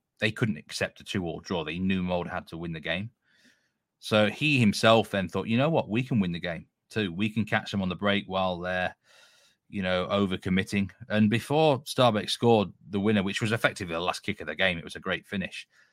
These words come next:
But they had had two, three, maybe four break, breakaway chances, which I was like, "You know what? This is dangerous." And I could sense it in the last ten, fifteen minutes that Stabæk were not just here for the point, that they fancied they could get the three as well. So I think give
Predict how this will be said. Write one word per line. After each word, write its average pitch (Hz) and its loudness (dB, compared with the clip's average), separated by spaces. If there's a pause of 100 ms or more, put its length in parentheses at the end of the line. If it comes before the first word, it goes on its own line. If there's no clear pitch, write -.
(140)
But - -6
they 165 0
had 185 0
had 147 2 (200)
two, 185 -2
three, 151 -2
maybe 135 0
four 127 -2
break, 123 2 (240)
breakaway 113 0
chances, 104 0
which 92 -4
I 107 4
was 95 0
like, 92 -2
"You 95 -4
know 117 2
what? 131 -2
This 104 -8
is 101 -8
dangerous." 101 2 (320)
And 107 0
I 110 6
could - -2
sense 135 2
it 107 -2
in 101 -2
the 98 0
last 107 -2
ten, 110 -2
fifteen 95 -4
minutes 127 -2
that 95 -8 (380)
Stabæk 113 4
were 104 -2
not 110 2
just 101 -4
here 104 4
for - -8
the 87 -4
point, 120 -2
that - -12
they 113 2
fancied 113 0
they 98 0
could 92 -8
get 95 -6
the 92 -10
three 101 0
as 85 -4
well. 101 2 (300)
So - 0
I 117 8
think 107 2
give 107 -2